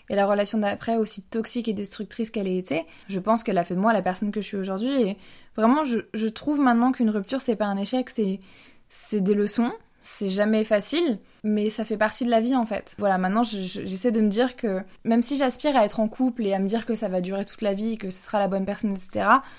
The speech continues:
je suis un peu plus dans cette optique de ça durera le temps que ça durera. Tant que ça me rend heureuse et que ça le rend heureux ou que ça la rend heureuse, on sera ensemble et on sera bien.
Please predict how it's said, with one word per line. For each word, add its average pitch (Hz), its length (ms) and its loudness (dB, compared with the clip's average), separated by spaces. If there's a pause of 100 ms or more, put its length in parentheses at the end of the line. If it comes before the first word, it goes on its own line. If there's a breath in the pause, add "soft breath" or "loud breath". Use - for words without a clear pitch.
(1120 loud breath)
je 240 60 -4
suis 233 240 0
un 240 80 8
peu 247 160 4
plus 285 200 0
dans 247 80 2
cette 226 180 0
optique 233 300 -2
de 220 160 0
ça 220 160 0
durera 220 280 4
le 247 80 2
temps 240 140 2
que 220 40 -4
ça 240 120 -2
durera. 214 380 -2 (200)
Tant 262 140 6
que 247 80 0
ça 254 100 0
me 220 80 4
rend 220 140 6
heureuse 233 340 4
et 226 60 0
que 226 40 -12
ça 220 120 0
le 208 60 0
rend 208 180 0
heureux 226 180 2
ou 220 60 -2
que - 80 -10
ça 202 120 -6
la 202 120 -2
rend 208 160 -2
heureuse, 220 240 -2 (480 loud breath)
on 220 80 2
sera 220 140 0
ensemble 254 280 0 (840)
et 220 40 -2
on 214 60 -2
sera 214 160 -2
bien. 247 240 2